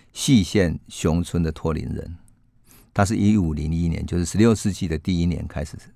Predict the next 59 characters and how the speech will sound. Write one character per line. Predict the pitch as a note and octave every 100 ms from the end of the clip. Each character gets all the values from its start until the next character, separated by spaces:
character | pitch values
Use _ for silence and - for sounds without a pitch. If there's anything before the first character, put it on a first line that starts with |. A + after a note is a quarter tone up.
| _
他 | F2+
生 | - D#2+
下 | D2+ C2+
来 | - -
的。 | G#2 - _ _ _ _
他 | - C3
作 | D3
为 | G#2
乡 | G2 A2
村 | A2 G#2+
的 | G2
孩 | F2 E2
子 | F2 - D#2
哈， | -
早 | - D#2+
年 | E2 D#2 D#2+
很 | C#2+
贫 | - - E2
穷， | - - D2+
也 | D#2 - -
经 | F#2+ F#2
商， | E2+ F2+ F2 F2 F#2
然 | D#2+
后 | E2+ D#2+
到 | - F2+ E2+
处 | - E2
去 | - D#2 D2+
游 | D2 -
荡， | D#2+ D2+ E2+
希 | -
望 | D#2+ D#2+
去 | -
能 | D2+ D2
够， | D#2 D2 - - - -
呃， | - D#2
做 | D#2 F2+
各 | E2+
种 | D#2+ D#2+
生 | E2 D#2
意。 | D#2 -
可 | -
是 | D#2 E2 E2
他 | E2
失 | E2 - A2
败 | A#2+ F2
了 | -
哈。 | E2 - _ _ - - -
后 | - D3+
来 | A#2
跟 | B2+ C#3
福 | G#2 A2
建 | D3 A2
的 | F2+
海 | D#2+ D2+
商 | - F#2+
叫 | F#2+ F#2+
叶 | A#2+ G2
宗 | - G2 G2
满 | F2